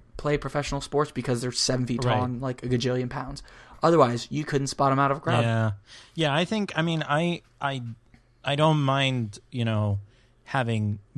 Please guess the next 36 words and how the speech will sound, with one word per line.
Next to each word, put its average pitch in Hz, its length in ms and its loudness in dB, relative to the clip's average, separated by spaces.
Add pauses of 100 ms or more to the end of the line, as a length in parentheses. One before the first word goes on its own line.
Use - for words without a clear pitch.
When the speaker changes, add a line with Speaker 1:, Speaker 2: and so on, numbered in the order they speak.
Speaker 2:
billions 117 440 2
of 95 100 0
dollars, 110 520 2
but 101 140 0
I, 98 200 2
I 101 120 -2
don't 101 400 0
want 90 180 2
the 233 220 6
fame. - 480 -2
Speaker 1:
<laughs> - 100 -20
No 190 180 -4
one 143 200 2
does. 127 420 -6 (320)
<laughs> - 300 -14
Yeah, 131 240 4
right? 139 340 -2
I 135 80 0
don't, 147 240 2
I 139 60 -2
don't 139 100 2
wanna 131 140 4
be 123 80 2
bothered - 320 -8
with - 160 -12
it 104 80 -4
Speaker 2:
Yeah, 101 140 2
Speaker 1:
either. 87 260 -6 (100)
Speaker 2:
that's, - 540 -8 (180)
that's 101 300 -6
a 95 40 -10
life 92 300 -6
I 87 80 -8
don't 80 180 -10
want. 80 180 -16 (1300)
Speaker 1:
Um, 143 420 8